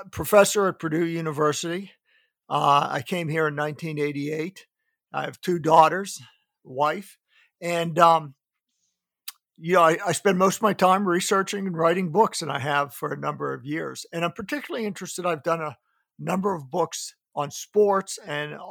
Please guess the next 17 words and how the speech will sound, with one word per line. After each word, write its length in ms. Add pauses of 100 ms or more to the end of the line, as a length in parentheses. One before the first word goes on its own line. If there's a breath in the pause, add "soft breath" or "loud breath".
(100)
I'm 120
also 360
interested 440
in 80
film. 380
So 160
I've 220
written 240
biographies 840
of 140 (380 soft breath)
John 420
Wayne, 280
for 180
example, 580
in 80
film, 560
or 240